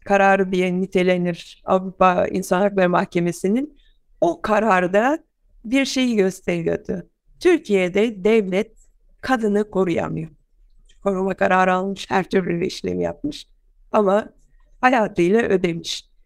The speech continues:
e, be-, e, bu, ne yazık ki. Oradaki neleri yapsaydı devletler bir kadının hayatını kurtarırdı, şiddeti önlerdi.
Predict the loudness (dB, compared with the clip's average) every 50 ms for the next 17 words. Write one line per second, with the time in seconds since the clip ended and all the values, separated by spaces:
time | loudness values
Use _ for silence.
0 | _ _ _ -4 -4 -2 -2 -2 -2 -4 -2 -2 -4 -4 -4 -4 -4 -4 -2 -2
1 | -2 -2 -4 -4 -6 -6 -6 -4 -4 -4 -6 -8 _ _ _ _ _ _ -18 _
2 | -4 0 0 0 0 -2 -6 -8 -16 _ _ -20 -20 -20 _ _ _ -20 _ _
3 | _ _ _ _ _ 2 4 4 4 4 2 0 -2 -2 -4 -8 -6 -4 -2 -2
4 | -4 -6 _ _ _ -6 -2 0 0 2 2 2 2 2 2 2 2 2 2 0
5 | 0 -8 -12 -4 -2 0 0 0 0 -2 -2 0 0 0 0 0 0 0 -2 -2
6 | -2 -2 -2 -2 -2 -4 -8 -12 -14 -16 -18 _ _ _ _ _ _ _ _ _
7 | 0 2 2 2 2 0 -4 -2 0 2 2 2 2 0 0 0 2 2 2 2
8 | 0 -2 -6 -8 -8 -8 -10 -10 -8 -4 -4 -2 -2 -2 -4 -6 -8 -8 -4 -4
9 | -2 0 0 -2 0 0 0 0 0 0 -2 -2 -4 -4 -4 -6 -8 -6 -8 -8
10 | -8 _